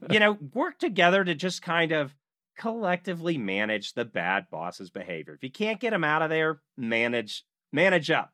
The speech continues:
right? Um, it, and, and that can be helpful.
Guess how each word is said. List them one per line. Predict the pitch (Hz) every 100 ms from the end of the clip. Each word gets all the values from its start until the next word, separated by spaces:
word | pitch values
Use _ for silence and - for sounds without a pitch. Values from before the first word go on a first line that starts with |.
| _
right? | 113 139 147 _ _ _ _ -
Um, | 143 143 131 113 104 _ _ _ _
it, | 175 180 - -
and, | 208 208
and | 202 208
that | 226
can | 240
be | 196 190
helpful. | 156 156 139 - 65